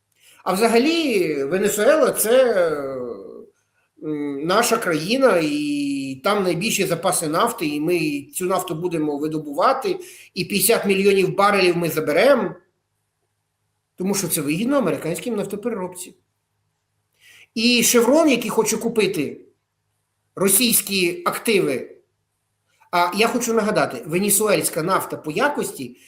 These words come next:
дуже близька до Юралса. Це важка нафта з величезною долею, е, сірчаних домішків.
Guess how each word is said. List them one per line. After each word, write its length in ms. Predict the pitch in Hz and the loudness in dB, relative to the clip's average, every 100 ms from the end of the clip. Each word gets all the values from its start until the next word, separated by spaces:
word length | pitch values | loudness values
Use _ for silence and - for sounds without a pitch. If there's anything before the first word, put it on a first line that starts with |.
| _ _ | _ _
дуже 320 | 131 254 214 | -4 -2 0
близька 460 | 196 190 190 226 254 | 0 0 0 2 2
до 220 | 175 190 | 2 0
Юралса. 560 | 185 202 151 131 117 - _ _ | 0 0 0 0 -6 -10 _ _
Це 140 | - 190 | -2 0
важка 400 | 202 - 226 185 | 0 0 0 0
нафта 440 | 139 - 117 - | -2 -4 -16 -18
з 140 | - 139 | -12 -4
величезною 720 | 190 190 214 233 208 196 175 | 0 0 2 2 2 2 2
долею, 640 | 160 208 208 202 202 190 - _ _ 170 | 2 0 2 0 -2 -6 -10 _ _ 0
е, 560 | 165 160 160 156 147 | 2 2 2 0 0
сірчаних 640 | - 196 - 233 208 - - | -2 -2 2 0 0 -4 -12
домішків. 680 | - 180 175 175 135 - | -12 -2 2 2 2 -4